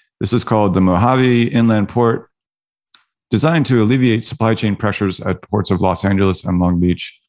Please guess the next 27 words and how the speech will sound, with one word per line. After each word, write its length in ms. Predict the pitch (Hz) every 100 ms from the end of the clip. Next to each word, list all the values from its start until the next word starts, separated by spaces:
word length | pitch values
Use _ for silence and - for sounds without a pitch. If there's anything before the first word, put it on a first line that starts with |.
| _ _ _ -
Should 180 | - 98
also 300 | 98 107 92
address 440 | 82 95 92 -
air 140 | 98 95
quality 640 | - 98 92 92 90 90 -
issues, 480 | 104 - 104 92
as 140 | 95 -
goods 560 | 131 135 104 - - _ _ -
offloaded 540 | 113 - 113 104 98
at 140 | 101 -
the 200 | 90 90 -
coastal 320 | 143 143 123
ports 320 | 110 117 113
will 140 | 98 95
now 180 | 123 117
be 100 | 101
transported 560 | 98 95 - 101 90
via 200 | 92 95
rail 520 | 87 107 98 98 92 _ _ _ _ _ -
to 120 | 113
the 220 | 92 98
new 200 | 110 127
hub 380 | 104 92 92 104 _ _ _ _ -
rather 340 | 95 113 113 104
than 180 | 101 87
via 200 | 120 117
truck. 440 | - 143 -